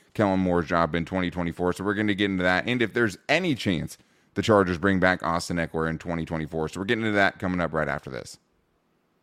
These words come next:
First, though, I do need to tell you guys about LinkedIn Jobs, because these days, every new potential hire can feel like a high-stakes wager for your small business, and you wanna be a hundred percent certain that you have access to the best qualified candidates available.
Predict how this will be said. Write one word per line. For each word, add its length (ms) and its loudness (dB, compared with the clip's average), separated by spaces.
First, 220 6
though, 100 8
I 40 6
do 120 6
need 220 2
to 60 4
tell 80 8
you 80 4
guys 180 4
about 220 4
LinkedIn 380 2
Jobs, 320 4
because 280 -2
these 220 -6
days, 300 0
every 280 2
new 140 4
potential 420 0
hire 240 4
can 100 -8
feel 180 0
like 100 -2
a 60 -2
high-stakes 500 0
wager 280 0
for 120 -4
your 240 0
small 260 0
business, 380 2
and 100 -2
you 80 0
wanna 160 -2
be 140 0
a 40 2
hundred 220 -2
percent 340 -4
certain 300 -2
that 80 0
you 100 4
have 160 4
access 380 0
to 100 -10
the 120 -6
best 340 0
qualified 600 2
candidates 360 0
available. 420 4